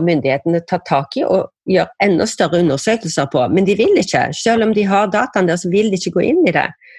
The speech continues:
Og det er jo, eh, merkelig. Hvorfor kan de ikke gjøre det? Og i Norge også har jeg, jeg har vært i dialog med Folkehelseinstituttet,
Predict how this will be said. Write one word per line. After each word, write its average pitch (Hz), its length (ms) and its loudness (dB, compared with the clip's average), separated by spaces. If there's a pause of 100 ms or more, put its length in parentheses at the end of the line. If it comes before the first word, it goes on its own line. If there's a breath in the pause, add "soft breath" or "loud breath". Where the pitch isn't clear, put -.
(260 loud breath)
Og 202 120 0
det 233 100 2
er 214 160 2
jo, 165 340 2
eh, - 400 -2 (160)
merkelig. - 640 -2
Hvorfor 226 320 -4
kan 214 240 -2
de 208 80 0
ikke 196 240 -2
gjøre 180 200 0
det? 226 260 0 (180 loud breath)
Og - 80 0
i 220 80 2
Norge 185 320 0
også 202 320 -2
har 170 160 2
jeg, - 80 -6
jeg 156 320 0
har 170 80 0
vært 175 240 -6
i 165 80 2 (640)
dialog 175 380 0
med 180 100 -2
Folkehelseinstituttet, 151 1300 -4